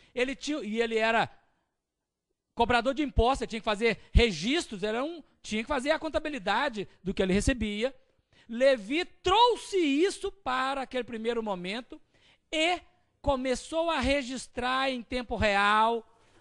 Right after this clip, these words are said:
alguns dos fatos de Jesus. Claramente que ele completou o evangelho no futuro, mas já no ano trinta e quatro,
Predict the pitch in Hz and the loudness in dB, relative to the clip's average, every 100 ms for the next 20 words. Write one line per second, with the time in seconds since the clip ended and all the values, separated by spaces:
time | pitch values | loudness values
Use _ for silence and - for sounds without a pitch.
0 | - 220 220 208 175 233 254 233 170 214 | -10 -2 0 0 -4 -8 -6 -8 -10 -10
1 | - - - 214 226 220 196 170 196 156 | -10 -14 -8 -6 -6 -8 -12 -10 -8 -8
2 | 117 113 - _ _ _ _ _ _ _ | -10 -16 -20 _ _ _ _ _ _ _
3 | _ _ _ _ _ _ - 185 208 208 | _ _ _ _ _ _ -4 -2 0 -2
4 | 247 302 - 285 277 269 - _ - 208 | -4 -6 -6 -6 -4 -6 -8 _ -6 -4
5 | - 233 208 185 165 143 196 233 262 269 | -2 -2 -2 -4 -6 -2 0 0 -4 -10
6 | - - 202 170 135 _ _ _ - 214 | -12 -8 -4 -2 -4 _ _ _ -6 -2
7 | 254 208 - 277 254 160 _ _ - 214 | 0 0 2 4 4 0 _ _ -6 -2
8 | 240 254 269 254 226 - - 311 403 254 | 0 2 2 0 -4 -6 0 0 2 -2
9 | - 208 262 | 0 0 0